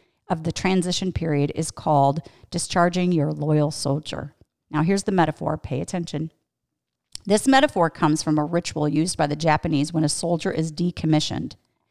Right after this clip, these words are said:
He is invited to close one phase of his life by thanking the skills and mindset he needed as a soldier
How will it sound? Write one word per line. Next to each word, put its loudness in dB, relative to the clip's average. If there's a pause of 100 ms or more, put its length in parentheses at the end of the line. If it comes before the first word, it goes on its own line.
(180)
He 6
is 6
invited 4
to -8
close 2
one 4
phase 2
of -6
his -2
life 2
by -2
thanking -2
the -2
skills -2
and 0
mindset 2
he -2
needed 2
as 2
a -4
soldier -4